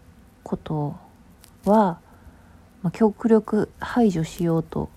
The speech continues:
思ってたりするなって。で、なんかその時に、あの、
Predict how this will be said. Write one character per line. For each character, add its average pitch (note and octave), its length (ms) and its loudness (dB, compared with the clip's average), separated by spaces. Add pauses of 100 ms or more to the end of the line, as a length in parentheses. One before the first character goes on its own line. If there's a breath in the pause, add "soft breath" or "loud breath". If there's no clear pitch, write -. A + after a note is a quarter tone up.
(1080 soft breath)
思 E3+ 320 0
っ E3 40 -2 (600)
て F3+ 120 -2
た D#3 180 -2
り E3+ 400 0 (1400)
す - 180 -2
る D#3+ 100 0
な E3 200 0
っ D#3+ 60 -2
て。 - 260 -12 (880 soft breath)
で、 F3 120 0
な F3 100 2
ん E3+ 40 0
か E3+ 60 -6
そ C4+ 180 4
の C4+ 100 4
時 B3 240 -2
に、 D#3+ 400 -2 (960)
あ D#3+ 160 -8
の、 D#3 220 -8